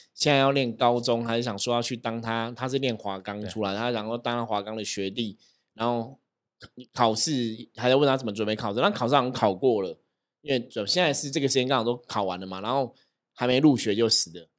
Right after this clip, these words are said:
Speaker 1: 然后就是得，一得到这个新冠病毒。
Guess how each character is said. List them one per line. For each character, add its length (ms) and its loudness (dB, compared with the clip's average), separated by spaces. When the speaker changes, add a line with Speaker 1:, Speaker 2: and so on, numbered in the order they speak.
Speaker 1:
然 120 -10
后 40 -4
就 80 4
是 60 2
得， 360 2
一 140 -4
得 160 -2
到 200 -2
这 80 -6
个 240 -2
新 200 -4
冠 160 2
病 180 -4
毒。 160 -12